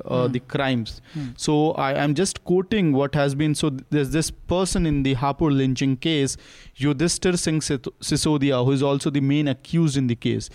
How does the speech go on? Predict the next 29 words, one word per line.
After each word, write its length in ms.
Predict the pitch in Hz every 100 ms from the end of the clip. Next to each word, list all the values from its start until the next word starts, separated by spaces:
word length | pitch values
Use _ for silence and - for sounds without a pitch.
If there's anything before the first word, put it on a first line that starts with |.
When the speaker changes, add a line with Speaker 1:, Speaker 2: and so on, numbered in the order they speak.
| - - -
Speaker 1:
He 180 | 175 196
was 240 | 233 220
caught 300 | - 160 151
on 200 | 151 139 -
N 120 | 147
D 100 | 147
T 120 | 147
V's 260 | 143 143 -
camera 680 | - 127 139 147 131 110 113 _ - - - -
saying, 680 | - - 185 185 151 127 170 - - _ -
"हाँ, 180 | 170 202
मैंने 220 | 196 180
बोला 380 | 151 165 170 190
कि 160 | 185
वो, 180 | 170 151
uh, 540 | 151 - - 135 139 131
वो 160 | 156 135
गए, 400 | 127 139 160 190 - _ _ _
हाँ, 240 | 151 151 185
मैंने 180 | 190 180
बोला 280 | 151 151 175
कि 120 | 175
वो 160 | 151
गाय 300 | 135 127 139
काट 300 | 160 156 156
रहे 200 | 151 151
थे, 200 | 151 175
मैं 160 | 185 156
उसको, 320 | 143 - 151